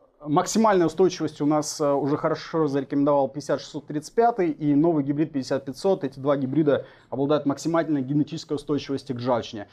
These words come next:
Вы можете найти это описание в каталогах на нашем сайте. Если нет возможности материальной, технической, то у нас, конечно же, решение есть, но, повторюсь, их немного.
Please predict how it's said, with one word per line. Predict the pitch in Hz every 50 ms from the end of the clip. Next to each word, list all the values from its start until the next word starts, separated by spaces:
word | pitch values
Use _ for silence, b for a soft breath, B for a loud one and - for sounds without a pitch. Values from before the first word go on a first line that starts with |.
| b b b b
Вы | 170 190
можете | 226 233 214 - -
найти | 202 202 196 196 - 214
это | 202 175 165
описание | 160 156 156 - - 185 170 156 147
в | 127 -
каталогах | - 127 - 156 160 185 190 190 170 147 -
на | 151 147
нашем | 151 147 - - 143 139
сайте. | - - 185 175 175 170 - 147 131 - B B B B
Если | 165 180 170 180 175
нет | 190 202 190 -
возможности | 151 151 147 147 160 160 147 135 135 131 - -
материальной, | 147 143 143 156 151 170 165 156 143 135
технической, | 135 - 139 - - 180 185 156 - - - 143 131
то | 120 - 139 131 135 127
у | 123 117 131
нас, | 151 151 147
конечно | - - 139 139 139 131 - 147
же, | 131 127 139
решение | 135 127 - - 147 131 131 131 131
есть, | 139 175 185 - -
но, | 139
повторюсь, | 123 - 120 - - 147 143 151 147 -
их | 135 -
немного. | - 139 135 135 135 127 110 101 98 95